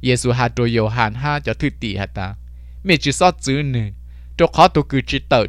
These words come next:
trả mẹ, tù đỡ dò mẹ băng. Cho Sa-ma-li chỉ bù Giê-xu mà hổ bố lù dò. Thầu dê lúc sẽ hở cứ vang chú yếu cho Giê-xu mong sống tu chén chén. Giê-xu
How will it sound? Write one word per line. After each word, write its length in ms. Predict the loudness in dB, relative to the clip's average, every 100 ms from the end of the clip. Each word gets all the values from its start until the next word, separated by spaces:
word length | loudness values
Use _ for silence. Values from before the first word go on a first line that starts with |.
| 0
trả 200 | 0 0
mẹ, 400 | -2 -2 -2 -6 -12 -18 -2
tù 120 | -2
đỡ 260 | 2 2 4
dò 200 | 2 0
mẹ 200 | -2 -4 -2
băng. 240 | -4 -4 -12 -18 -16 -16 -16 -18 -18 -18 -18 -18 -8 4
Cho 120 | 4
Sa-ma-li 640 | 6 2 4 2 2 0
chỉ 100 | -4 -2
bù 140 | 2 2
Giê-xu 500 | 2 0 -2 -2 -2
mà 180 | -2 -4
hổ 240 | -4 -2
bố 80 | 0
lù 140 | 2 2
dò. 340 | 0 -2 -4 -10 -16 -16 -16 -16 -16 -18 -18 -18 -18 -18 -18 -16 2
Thầu 180 | 4 6
dê 200 | 4 4
lúc 140 | 2
sẽ 140 | 4
hở 140 | 2 2
cứ 180 | 0 2
vang 240 | 2 2
chú 120 | 0
yếu 120 | 0 2
cho 160 | 2 2
Giê-xu 340 | 2 0 -2
mong 220 | -2 -2 0
sống 280 | 0 -2
tu 120 | -4 -6
chén 260 | -8 -10 -8
chén. 380 | -6 -6 -6 -10 -16 -16 -10
Giê-xu 320 | -2 0 2